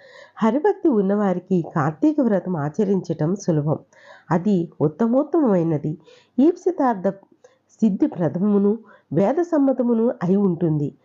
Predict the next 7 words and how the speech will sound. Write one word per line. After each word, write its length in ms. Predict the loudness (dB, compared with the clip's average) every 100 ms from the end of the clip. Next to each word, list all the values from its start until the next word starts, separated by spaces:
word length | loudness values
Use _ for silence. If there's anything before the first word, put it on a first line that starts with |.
| _ _ _ -4
శ్రద్ధా 480 | -2 0 0 -2
సమయములో 580 | 0 0 2 2 2 0
కార్తీక 720 | 0 -2 -2 0 0 2 0 -4 -8 -4
వ్రత 300 | -2 -2 0
వైభవాన్ని 680 | 0 0 0 0 0 -2
వినిపించిన 640 | -2 -2 0 0 2 0
వానికి 540 | 0 0 -2 0 -2